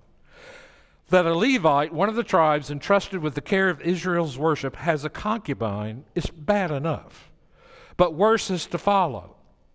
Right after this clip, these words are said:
They need to stop for the night, and Levite's servant suggests that they stop in a Jebusite village. The Jebusites were Gentiles. So the Levite decided they should press on to Gibeah,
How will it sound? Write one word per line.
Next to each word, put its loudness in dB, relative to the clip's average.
They 2
need -2
to -2
stop 2
for 0
the -2
night, 0
and 0
Levite's 2
servant 0
suggests 0
that -6
they 0
stop 0
in 0
a 2
Jebusite 0
village. -2
The 2
Jebusites 0
were -4
Gentiles. -10
So 2
the 0
Levite 2
decided 0
they 2
should -6
press 0
on 0
to -4
Gibeah, -2